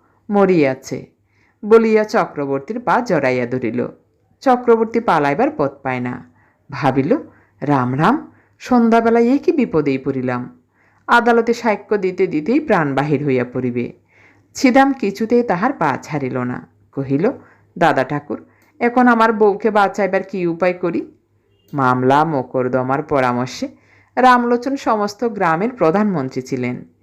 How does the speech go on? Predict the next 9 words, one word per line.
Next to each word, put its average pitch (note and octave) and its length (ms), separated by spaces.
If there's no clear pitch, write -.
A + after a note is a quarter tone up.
তিনি C4 280
একটু F#3+ 300
ভাবিয়া D#3+ 440
বলিলেন, B2+ 560
দেখ, C#3+ 260
ইহার G#3+ 300
এক B3 220
উপায় B2+ 300
আছে। A#2+ 460